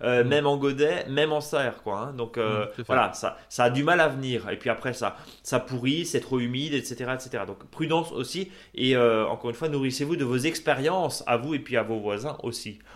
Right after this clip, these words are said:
Speaker 1: Le jardin, c'est aussi du partage.
Speaker 2: Oui, et puis en plus, euh, bon, les pépiniéristes, euh, enfin les horticulteurs qui vendent de, du plan nourri-, du plan potager, ils ont le droit de vivre aussi, hein, voilà.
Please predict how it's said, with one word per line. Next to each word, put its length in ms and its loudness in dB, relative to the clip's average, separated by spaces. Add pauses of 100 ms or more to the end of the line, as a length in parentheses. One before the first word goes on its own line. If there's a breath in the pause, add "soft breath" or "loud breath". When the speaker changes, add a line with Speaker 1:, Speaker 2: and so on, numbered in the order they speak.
(140)
Speaker 1:
Le 220 -2 (100)
jardin, 360 2
c'est 140 -2
aussi 160 -2
du 80 -2
partage. 380 -2
Speaker 2:
Oui, 220 8
et 80 4
puis 180 -2
en 100 2
plus, 360 0
euh, 100 0
bon, 180 -4
les 180 -6
pépiniéristes, 840 -2
euh, 240 -6
enfin 140 -6
les 140 -4
horticulteurs 800 -4
qui 160 -12
vendent 260 -6
de, 200 -8
du 120 -10
plan 220 -6
nourri-, 320 -6
du 140 -10
plan 220 -8
potager, 460 -6
ils 120 -4
ont 20 -6
le 60 -6
droit 160 -6
de 60 -10
vivre 180 -8
aussi, 400 -10
hein, 120 -8
voilà. 140 -16